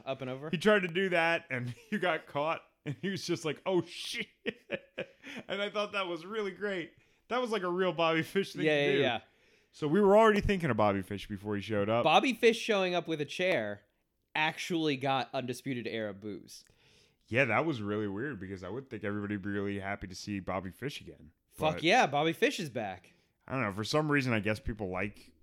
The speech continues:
Speaker 2: War Raiders or
Speaker 1: This
Speaker 2: something.
Speaker 1: weird fucking schnauzer looking ass.
Speaker 2: Yeah, I guess people really like War Raiders, even though Undisputed Era is standing right there.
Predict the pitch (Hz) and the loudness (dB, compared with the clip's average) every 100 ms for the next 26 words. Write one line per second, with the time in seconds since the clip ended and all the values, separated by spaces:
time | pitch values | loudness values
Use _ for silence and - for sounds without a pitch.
0 | _ _ - 85 107 151 175 185 175 135 | _ _ -14 -6 -2 0 2 0 2 0
1 | 196 147 160 180 151 196 185 139 - - | 2 6 6 6 4 -2 0 -2 -2 -2
2 | 151 170 170 170 170 170 160 165 165 98 | 2 2 2 2 2 0 -2 0 -2 -4
3 | - - - - _ - 160 151 226 - | -10 -18 -20 -20 _ 0 2 4 0 0
4 | 269 247 233 233 233 220 131 101 143 214 | -2 -2 0 0 0 -2 -6 -10 -4 -2
5 | 135 117 107 107 - 135 143 147 139 135 | -2 -6 -8 -12 -14 -12 -8 -6 -4 -4
6 | 143 - 143 135 151 117 101 - 101 107 | -6 -10 -6 2 4 6 2 -2 -4 -2
7 | 101 87 95 127 - 104 80 | -4 -4 -2 -2 -2 -6 -6